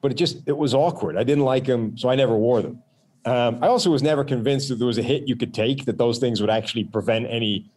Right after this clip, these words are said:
form of injury from. Like, they're not saving your knee from getting shredded, and the kind of hit that you're gonna take in terms of the thigh is not putting you down anyway. So what, what's the point? Anyway, I never wore them. I would always practice in shoulder pads and just shorts.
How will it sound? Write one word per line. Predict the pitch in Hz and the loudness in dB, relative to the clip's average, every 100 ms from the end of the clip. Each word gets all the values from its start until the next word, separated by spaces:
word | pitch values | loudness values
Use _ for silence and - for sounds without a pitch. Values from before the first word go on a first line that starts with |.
| _ | _
form | - 127 123 | -4 0 0
of | 98 | 2
injury | 110 113 135 135 | 0 0 0 0
from. | - 139 160 170 - _ _ | 0 0 0 -2 -8 _ _
Like, | 131 135 | -2 0
they're | 190 | 2
not | 160 131 - _ | 2 0 -6 _
saving | - 143 139 131 123 | -4 0 2 0 0
your | 110 | 0
knee | 110 139 123 | 2 2 2
from | - 117 | 0 -2
getting | 117 | -2
shredded, | - 123 139 117 104 | -2 0 0 2 -2
and | 104 120 120 117 110 - _ _ _ | -4 -4 -2 -2 -4 -10 _ _ _
the | 127 | -4
kind | 139 143 | 0 0
of | 120 | 2
hit | 139 139 | 2 2
that | 135 | 2
you're | 123 | 2
gonna | 131 | 2
take | 123 135 131 | 2 0 0
in | 123 | -2
terms | 127 131 113 | -2 -2 -2
of | |
the | 104 | -2
thigh | 98 - 107 123 | -2 -2 0 0
is | 160 117 104 | 0 0 0
not | 110 110 - - | -2 -4 -8 -4
putting | 113 107 | -2 -2
you | |
down | 101 107 107 | -2 -2 0
anyway. | 170 69 - | -2 -4 -8
So | 113 | -4
what, | 117 - - | -4 -4 -6
what's | 123 | -6
the | 113 | -4
point? | 117 185 - - - _ - | -4 -4 -4 -14 -20 _ -2
Anyway, | 170 151 76 - | 0 0 -2 -4
I | 147 | 0
never | 185 165 | 2 2
wore | 131 127 123 | 2 4 4
them. | 123 117 120 | 2 -2 -4
I | 127 | 0
would | 139 | 2
always | 131 127 | 2 0
practice | 120 131 120 123 104 | 0 -2 -2 -4 -2
in | 120 110 | 0 0
shoulder | - 123 120 | 0 2 0
pads | 117 104 107 110 | 0 -2 -2 -2
and | 101 | -2
just | 113 | -2
shorts. | - 233 - - | 0 0 0 -6